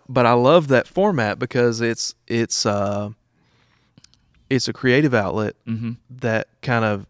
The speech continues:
Speaker 1: is rejuvenating at the same time.
Speaker 2: Yeah.
Speaker 1: And, um,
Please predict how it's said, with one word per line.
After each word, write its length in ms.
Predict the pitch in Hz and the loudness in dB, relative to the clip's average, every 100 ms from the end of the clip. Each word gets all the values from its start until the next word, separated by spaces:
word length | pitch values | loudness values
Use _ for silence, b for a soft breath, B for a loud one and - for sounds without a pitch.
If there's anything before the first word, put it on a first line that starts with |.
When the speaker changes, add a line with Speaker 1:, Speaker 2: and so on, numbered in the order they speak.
| - | -4
Speaker 1:
is 380 | 123 113 107 | 0 0 -2
rejuvenating 640 | 107 107 123 123 107 107 110 | -6 -2 0 2 0 -2 -4
at 100 | - | -6
the 40 | |
same 220 | - 107 104 | -4 -4 -2
time. 340 | 101 95 101 - | -6 -6 -8 -6
Speaker 2:
Yeah. 200 | 104 92 b b b b _ | -6 -6 b b b b _
Speaker 1:
And, 580 | 117 110 110 110 107 104 - _ | -4 0 0 0 -4 -10 -18 _
um, 560 | 113 110 104 101 101 | -6 -2 -2 -4 -6